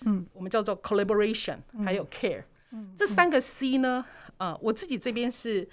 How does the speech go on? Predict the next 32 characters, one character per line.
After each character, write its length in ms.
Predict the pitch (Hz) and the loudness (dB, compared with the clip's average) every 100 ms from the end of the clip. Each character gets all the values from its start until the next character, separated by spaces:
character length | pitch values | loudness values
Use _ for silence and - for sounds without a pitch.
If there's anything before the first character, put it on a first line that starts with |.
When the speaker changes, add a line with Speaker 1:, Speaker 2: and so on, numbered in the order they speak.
| - _ | -16 _
Speaker 2:
怎 140 | - 175 | -4 -2
么 100 | 208 | -2
解 240 | 220 160 | -4 -4
读 140 | 170 | -4
哈？ 160 | 180 165 | -6 -4
我 140 | 147 | -4
是 160 | 190 285 | -4 0
这 100 | 277 | 2
样 120 | 220 | 2
解 180 | 185 127 | 0 -8
读 180 | - 135 | -10 -12
的， 120 | - - - - | -14 -18 -18 2
我 100 | 240 | 6
认 140 | 403 | 6
为 120 | 330 277 | 4 2
challenge， 560 | - 294 285 165 - - _ _ | 2 4 4 -2 -8 -12 _ _
我， 140 | 190 190 - | -18 -12 -4
我 100 | 202 | 0
把 100 | 202 | 2
它 160 | 208 | 0
写 260 | 220 - 151 | 0 -4 -4
成 200 | 180 175 | -4 -6
是 260 | - 226 | -4 -4
思 260 | 190 - 294 | -4 -6 -8
考 220 | - 165 | -2 -4
辩 280 | 151 262 175 | 0 0 0
证 200 | - 180 | 0 0
跟 160 | 180 190 | 0 0
勇 180 | 196 143 | -2 -4
于 100 | 170 | -6
表 200 | 190 - - | -6 -6 -6
达。 180 | - | -12